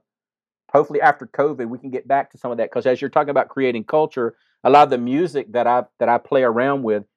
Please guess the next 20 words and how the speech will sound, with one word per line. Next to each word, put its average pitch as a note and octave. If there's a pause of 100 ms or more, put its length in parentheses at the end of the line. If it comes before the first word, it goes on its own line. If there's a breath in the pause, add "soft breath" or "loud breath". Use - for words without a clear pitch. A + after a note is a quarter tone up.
(120)
it's, -
it's D#3
meant D#3
to D#3+
be C#3
sung C#3
as B2
a A2+
group A#2
of -
people. G#2+
It's -
meant C#3+
to D3+
be C3+
a A#2+
communal A#2
experience, G#2
taking A#2+
these A2